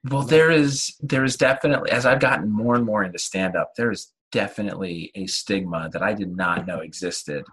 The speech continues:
Speaker 1: between stand-up and improv.
Speaker 2: Yeah.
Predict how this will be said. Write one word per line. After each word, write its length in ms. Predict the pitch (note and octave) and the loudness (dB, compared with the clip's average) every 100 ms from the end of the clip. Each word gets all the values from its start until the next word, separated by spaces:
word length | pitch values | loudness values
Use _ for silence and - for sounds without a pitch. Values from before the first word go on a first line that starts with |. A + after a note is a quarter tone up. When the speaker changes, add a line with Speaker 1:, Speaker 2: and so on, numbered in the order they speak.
| - | -14
Speaker 1:
between 420 | E2+ - E2+ E2 | -12 -10 -10 -10
stand-up 680 | - - G2+ F#2 F#2 E2 - - | -12 -6 -4 -2 -2 -4 -6 -14
and 140 | F2 | -12
improv. 460 | E2 E2 - A#1 - - - _ _ _ | -12 -10 -8 -8 -10 -16 -20 _ _ _
Speaker 2:
Yeah. 300 | - A#2 G2+ | -8 -6 -8